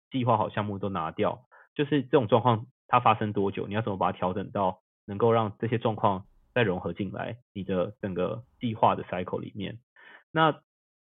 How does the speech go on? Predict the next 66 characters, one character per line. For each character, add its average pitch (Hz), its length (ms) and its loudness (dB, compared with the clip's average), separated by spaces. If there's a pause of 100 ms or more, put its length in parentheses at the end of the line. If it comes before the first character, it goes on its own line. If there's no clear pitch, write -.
(200)
两 110 220 4
个 113 80 4
礼 110 100 0
拜 147 160 6
过 143 160 6
后 127 160 2
呢， 107 140 0
你 98 80 -4
就 113 100 -2
会 110 80 4
去 110 100 -4
看 104 220 -2
说， 104 160 0
哎， 107 80 4
我 117 80 4
们 95 160 -2
达 90 200 0
到 107 120 2
了 92 80 2
多 95 220 -6
少 - 140 -4
我 85 100 -8
们 87 120 -10
想 90 120 -8
要 87 40 -4
达 - 120 -10
到 85 180 -2
的 - 60 -16
事 90 80 -12
情。 - 180 -18
所 147 140 4
以 - 20 4
你 117 80 2
要 107 140 2
做 117 180 2
所 101 160 -2
谓 104 80 2
的 98 80 0
roadmap， 92 440 -2 (200)
就 127 100 -4
是 120 60 -4
不 127 120 0
管 104 180 2
你 95 80 -6
是 107 260 -2 (760)
开 127 140 4
发 123 140 8
软 104 220 4
体 98 100 -8
也 85 140 -2
好， 87 200 -2
或 104 140 2
者 101 60 -4
是 117 80 -2
你 101 100 -2
是 104 100 -6
做 98 400 0 (200)
研 98 240 -6
究 110 160 4
也 90 140 -2
好， 90 260 -2
或 107 120 4
者 98 60 -4
是 117 60 -2
你 95 140 -4
是 107 260 -2